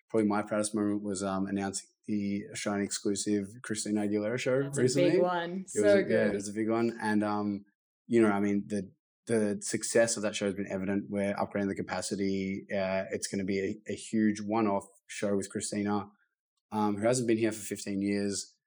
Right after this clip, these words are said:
Speaker 1: And that's just the result of, again, looking at, um, our audience and our metrics. And, and while we have, you know, the people are discovering music and, and edits and whatnot now and not caring if an artist is from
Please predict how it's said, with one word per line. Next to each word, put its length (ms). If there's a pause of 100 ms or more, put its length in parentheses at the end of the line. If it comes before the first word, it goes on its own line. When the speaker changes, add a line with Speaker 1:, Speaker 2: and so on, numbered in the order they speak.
(340)
Speaker 1:
And 480 (380)
that's 240
just 160
the 100
result 380
of, 140
again, 360
looking 340
at, 240
um, 400 (520)
our 200
audience 340
and 80
our 60
metrics. 400
And, 360 (640)
and 240
while 200
we 260
have, 320 (500)
you 80
know, 120 (360)
the 100
people 340
are 40
discovering 640
music 440
and, 220
and 180
edits 360
and 80
whatnot 260
now 360 (340)
and 240
not 200
caring 360
if 120
an 120
artist 400
is 160
from 560